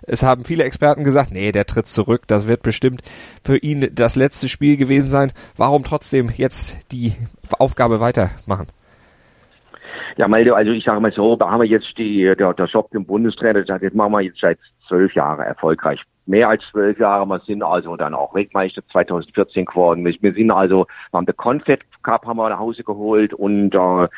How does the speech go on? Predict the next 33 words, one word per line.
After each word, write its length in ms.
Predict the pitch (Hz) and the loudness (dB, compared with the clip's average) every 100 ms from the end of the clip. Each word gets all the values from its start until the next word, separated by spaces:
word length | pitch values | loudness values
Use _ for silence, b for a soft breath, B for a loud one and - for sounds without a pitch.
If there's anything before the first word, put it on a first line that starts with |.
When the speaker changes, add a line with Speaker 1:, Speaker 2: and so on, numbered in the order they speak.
| B B B | B B B
Speaker 2:
das 100 | 85 | 0
ist 80 | |
einfach 260 | 104 98 98 | 0 0 -2
ein 80 | 85 | -4
super 220 | 87 95 - | -6 -4 -2
Job, 220 | 87 - | -2 0
den 140 | 95 | 2
machst 280 | 87 85 - | 2 0 -2
du 60 | 85 | -4
also, 360 | 85 90 87 85 | -4 -4 -6 -6
alle 320 | - 80 80 | -4 -4 -4
zwei 200 | - 80 | -4 0
Jahre 220 | 85 82 | 0 0
machst 200 | 87 87 | -2 -4
du 40 | 95 | -6
entweder 340 | 87 101 104 | -4 2 2
die 80 | 90 | 2
W 180 | 92 82 | 0 2
M 220 | 110 123 | 4 6
oder 240 | 139 104 | 4 2
du 80 | 95 | 2
machst 240 | 90 - - | 0 -2 -6
die 60 | - | -8
E 160 | 73 76 | -8 -6
M, 240 | 65 67 | -8 -4
ja? 300 | 65 82 131 | 0 2 2
Und 180 | 131 95 | 0 -2
dann 220 | 82 85 | -2 -2
machst 280 | 85 82 - - | -2 -2 -2 -4
du 80 | |
noch, 380 | 85 78 78 - | -2 -2 -4 -2
äh, 520 | 82 76 73 73 | 0 2 4 4
ein 60 | 73 | 2